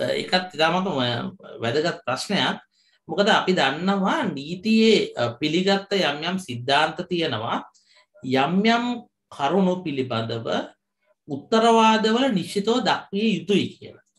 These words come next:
දැන් බ්‍රම්පි අප්පුහාමි ඉදිරියේ ගුණසේකර කියලා නඩු තීන්දුවක් තියෙනවා පනහ නව නීති වාර්තාවේ.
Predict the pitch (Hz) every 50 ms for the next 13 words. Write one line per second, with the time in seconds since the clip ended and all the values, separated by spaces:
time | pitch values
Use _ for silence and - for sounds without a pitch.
0 | _ _ _ _ _ _ _ _ _ 147 147 147 135 131 - _ _ _ _ -
1 | 120 120 127 135 147 - 202 196 190 190 190 202 208 190 196 196 190 185 190 190
2 | 185 185 190 202 208 196 143 139 151 156 - - 196 190 190 196 190 180 196 190
3 | 180 160 147 147 143 - 160 160 160 156 156 156 151 - 165 156 160 160 - 131
4 | 135 139 151 151 151 151 135 131 135 135 135 131 123 131 120 120 113 113 113 -
5 | - 110 110 107 139 208